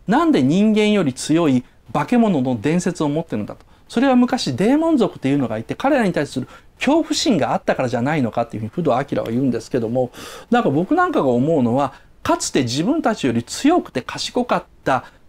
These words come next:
他の人類種を殺し尽くしてしまったっていうですね、罪悪感とか思い出がそんな伝説を作ったというふうに考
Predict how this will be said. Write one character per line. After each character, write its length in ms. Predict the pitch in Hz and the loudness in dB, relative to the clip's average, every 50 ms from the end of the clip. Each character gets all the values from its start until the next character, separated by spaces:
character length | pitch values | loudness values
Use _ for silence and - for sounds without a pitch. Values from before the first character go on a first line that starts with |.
| - - | -20 -8
他 300 | - 170 - - 277 269 | -6 -6 -2 2 2 4
の 120 | 262 247 | 4 2
人 280 | 185 196 233 262 254 247 | 2 4 4 4 4 4
類 180 | 262 254 220 | 4 4 2
種 200 | - - - - | 0 0 -2 -4
を 60 | - - - | -4 -4 -4
殺 260 | - 220 285 339 311 | -2 0 0 0 0
し 140 | - - - | -2 -4 -8
尽 160 | - - - | -10 -6 -2
く 100 | - 294 | -2 -2
し 120 | - - | 0 0
て 100 | - 254 | -2 -2
し 180 | 247 - - 277 | -2 -2 -2 -2
ま 120 | 147 156 | -2 -2
っ 60 | 156 - - | -4 -4 -4
た 100 | 165 160 | -4 -4
っ 60 | 156 | -2
て 120 | - 120 | -2 -4
い 60 | 113 | -4
う 40 | 110 | -2
で 100 | 107 - | -4 -8
す 140 | - - - | -10 -10 -12
ね、 80 | 131 - - - - - - | -12 -12 -14 -20 -18 -12 -6
罪 340 | 123 196 208 240 285 277 320 | -2 0 2 4 4 4 4
悪 160 | 311 311 - | 4 0 -2
感 220 | - - 147 131 131 | -4 -4 -2 -2 -2
と 100 | 135 - | -4 -4
か 100 | - 123 | -2 -2
思 260 | 135 151 190 220 226 | 0 0 2 2 2
い 60 | 214 | 2
出 120 | 220 208 | 2 2
が 180 | 214 220 196 - - - _ | 2 2 0 -2 -8 -18 _
そ 160 | - - 196 | -6 -2 0
ん 40 | 196 | 0
な 100 | 185 175 | 2 2
伝 220 | 151 180 180 180 | 2 2 2 2
説 180 | 175 - - 170 | 0 -2 -2 -2
を 100 | 156 151 | -2 -2
作 200 | - - - 196 | -4 -6 -6 -6
っ 20 | 180 | -4
た 160 | - 127 110 | -2 -4 -4
と 120 | - 113 | -2 -4
い 40 | 110 | -4
う 20 | |
ふ 60 | 110 123 | -4 -4
う 20 | |
に 80 | 107 - | -6 -4
考 140 | - 151 | -4 -4